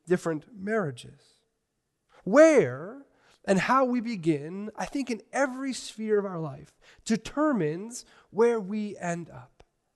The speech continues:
And this is perhaps no more true than when we look at the person of Jesus, than when we look at the Son of God. Uh, today, then, is us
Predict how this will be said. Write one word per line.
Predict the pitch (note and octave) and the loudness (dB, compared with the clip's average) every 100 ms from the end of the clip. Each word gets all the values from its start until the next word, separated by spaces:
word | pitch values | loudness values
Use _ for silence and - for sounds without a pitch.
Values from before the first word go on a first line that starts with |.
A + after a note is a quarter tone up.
| _ _ _ - | _ _ _ -4
And | E3+ F#3+ | 0 2
this | C4 | 0
is | C#4+ | -4
perhaps | - A#3 D#3 D#3+ D#3+ - - _ _ - | -6 -2 -2 -4 -6 -16 -20 _ _ -4
no | D#3 F#3 A3+ | 2 8 8
more | A3+ G3+ G3 G3 F#3+ - _ - | 6 -2 -2 -2 -6 -12 _ -18
true | - D3 D3 C3+ D3 D3 | -14 -10 -8 -8 -10 -6
than | D#3 | -4
when | E3+ | -4
we | E3 D3 | -2 -2
look | F3 G3 F3 - - _ _ - | 0 0 -2 -12 -20 _ _ -14
at | C#3 | -10
the | D3 | -10
person | - - G3+ G3 - G#3 G3 | -12 0 0 0 -6 -10 -10
of | F3+ C#3+ | -10 -10
Jesus, | - B2 A#2 - _ _ _ _ _ _ _ _ _ _ - | -10 -12 -14 -18 _ _ _ _ _ _ _ _ _ _ -2
than | E3 | 0
when | F3 | 2
we | F3+ E3 | 2 2
look | F#3+ G3 - - _ _ - _ | 2 0 -4 -18 _ _ -20 _
at | D#3+ D3 | -6 -4
the | - | -8
Son | - F#3 F3+ F#3 F3+ - _ _ | -8 -6 -4 -6 -10 -16 _ _
of | D3 C3+ | -12 -6
God. | E3+ D#3+ A#2+ _ _ _ _ _ _ _ _ _ - | -4 -4 -6 _ _ _ _ _ _ _ _ _ -4
Uh, | F3 | 0
today, | D#3+ - D#3+ F#3+ G3+ | 0 0 0 2 2
then, | G#3+ D#3+ C#3 D3+ | 0 -4 -4 -6
is | C#3+ D3+ C#3 | -8 -12 -12
us | D3 D3 C3+ D3+ - | -4 -4 -4 -10 -20